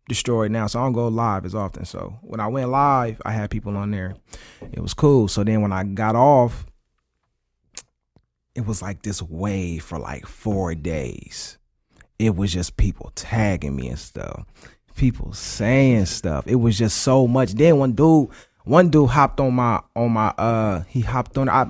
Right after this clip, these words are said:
I made a post the day after. I was like, um, I was like, "If you don't have," what I say? I said, "If you don't have any new videos or new songs out, how can you be, how can you be mad if you're not on my list?"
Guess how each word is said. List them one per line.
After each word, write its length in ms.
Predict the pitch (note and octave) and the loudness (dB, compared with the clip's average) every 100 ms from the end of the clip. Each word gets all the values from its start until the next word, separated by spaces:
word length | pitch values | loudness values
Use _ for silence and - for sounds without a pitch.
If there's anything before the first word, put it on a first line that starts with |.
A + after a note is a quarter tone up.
| - | -2
I 40 | |
made 180 | C#3+ C#3+ | 0 0
a 60 | B2 | 2
post 280 | - D3 - | 2 2 -2
the 60 | |
day 300 | A#2 C#3 D#3 | 0 4 6
after. 480 | D#3+ C#3 - G2 - | 4 2 -2 -8 -2
I 80 | B2 | -2
was 220 | A#2 G#2+ | -2 -2
like, 280 | A2+ A2+ A2 | -2 -4 -4
um, 360 | A2 G#2+ F#2+ | -4 -2 -4
I 60 | F2+ | -4
was 80 | A2+ | -4
like, 160 | A2 | -2
"If 140 | G#2+ - | -4 -2
you 100 | A2+ | 0
don't 300 | B2 C3+ C#3 | 0 2 2
have," 540 | C3+ B2+ B2 A#2 G#2+ - - | 2 2 2 0 -4 -10 -16
what 140 | G#2 G2+ | -10 -8
I 40 | |
say? 160 | F#2+ G#2 | -6 -6
I 60 | |
said, 180 | A2+ A2 | -4 -4
"If 120 | G#2 | -4
you 80 | A#2 | -4
don't 260 | A#2 B2+ B2 | -2 -2 0
have 400 | B2 A#2+ A2+ G#2 - - - | 0 0 -2 -4 -16 -20 -2
any 160 | C3+ C3 | 2 4
new 240 | D#3 D#3 | 4 6
videos 580 | E3+ D#3+ D3+ D3 C#3 B2+ | 6 6 6 6 4 2
or 80 | B2 | 0
new 140 | C3 | 0
songs 440 | - C#3+ C#3 B2+ | 0 0 0 0
out, 140 | B2 G#2+ | 0 0
how 160 | B2+ | 0
can 160 | B2+ B2+ | 0 0
you 100 | B2+ | 0
be, 180 | B2 A#2+ | 0 -2
how 200 | A#2+ C3 | 0 0
can 140 | C3 C3+ | 2 0
you 100 | B2+ | 2
be 140 | B2 | 2
mad 240 | A#2+ B2 A2+ | 2 2 0
if 100 | G#2+ | 0
you're 80 | |
not 240 | G#2+ A#2+ - | 2 2 2
on 140 | A#2 | -2
my 120 | G2+ | -2
list?" 440 | G2+ A#2 - - | -2 -4 -6 -12